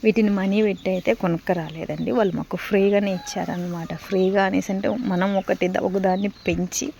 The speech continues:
already వాళ్ళకి ఇస్తున్నాం కాబట్టి, so, మనీ అయితే ఏం తీసుకోలేదన్నమాట.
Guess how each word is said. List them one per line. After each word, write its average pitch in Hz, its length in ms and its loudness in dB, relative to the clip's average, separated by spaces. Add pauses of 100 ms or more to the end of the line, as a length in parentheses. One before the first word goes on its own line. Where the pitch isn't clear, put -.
(580)
already 190 520 0
వాళ్ళకి 185 320 4
ఇస్తున్నాం 180 540 -4
కాబట్టి, 175 520 -8 (720)
so, 233 200 2 (2250)
మనీ 202 240 6
అయితే 180 260 0
ఏం 208 300 2
తీసుకోలేదన్నమాట. 160 1080 -2